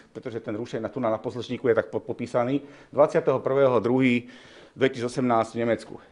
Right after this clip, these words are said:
E, S-Rail Lease odpovedal veľmi vyhýbavo, ale Cargo odpovedalo, e, už pomerne podráždenie a tú odpoveď odcitujem. "V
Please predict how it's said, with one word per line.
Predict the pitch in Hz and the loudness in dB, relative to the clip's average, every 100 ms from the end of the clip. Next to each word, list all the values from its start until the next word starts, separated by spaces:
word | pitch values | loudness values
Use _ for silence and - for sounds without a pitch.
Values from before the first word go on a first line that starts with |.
| - | -4
E, | - 104 107 113 | 2 4 4 4
S-Rail | 170 208 147 | 4 6 6
Lease | 156 139 | 6 2
odpovedal | 143 156 143 120 | 4 6 6 6
veľmi | 143 | 4
vyhýbavo, | 127 104 120 127 127 165 - - - - - | 2 -2 0 2 4 2 -2 -20 -20 -20 0
ale | 127 131 127 113 | 4 6 6 4
Cargo | 156 175 143 139 151 | 4 4 4 2 2
odpovedalo, | 147 139 160 147 135 123 123 131 | -2 0 2 4 6 4 4 0
e, | - - - 120 117 117 113 - | -2 -10 -2 0 0 -2 -4 -10
už | - | -4
pomerne | 147 147 143 | 4 6 4
podráždenie | 110 131 147 143 139 139 139 | 2 2 6 6 4 -2 0
a | 113 | -2
tú | - | -2
odpoveď | 127 131 131 113 | -4 -2 -4 -2
odcitujem. | - - - 80 - - - - | -6 -8 -8 -8 -8 -16 -20 -20
"V | _ | _